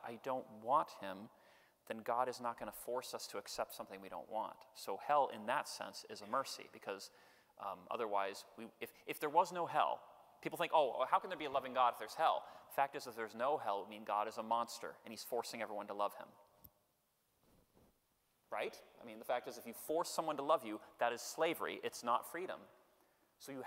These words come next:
have to have the possibility of rejecting God, although it's a terrifying possibility, but yet many people do. Then maybe they're not explicitly saying, "Oh, yeah, I love God, but I want to do whatever I want." You see, it's the same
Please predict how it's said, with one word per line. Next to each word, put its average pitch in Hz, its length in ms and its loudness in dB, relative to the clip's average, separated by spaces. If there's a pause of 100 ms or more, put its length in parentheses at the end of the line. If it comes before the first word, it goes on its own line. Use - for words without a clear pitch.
have 175 200 2
to 175 60 -14
have 165 140 -2
the 156 60 -4
possibility 143 640 -2
of 113 100 -6
rejecting 123 420 -2
God, 113 400 6
although 139 240 6
it's 135 120 -2
a - 100 -14
terrifying 180 580 4
possibility, 151 760 2 (360)
but 113 180 -2
yet 143 200 2
many 139 160 -4
people 127 260 -6
do. 143 400 -2
Then 131 100 -8
maybe 156 140 -2
they're 160 80 0
not 151 180 4
explicitly - 400 -6
saying, 147 200 0 (240)
"Oh, 233 260 12
yeah, 190 100 8
I 185 140 6
love 175 240 2
God, 147 300 10
but 143 120 4
I 151 60 8
want 180 200 2
to 170 60 -6
do 170 40 -4
whatever 143 260 2
I 123 80 6
want." 120 340 0
You - 60 -12
see, 135 120 -4
it's - 120 -8
the 123 60 -10
same 117 260 -6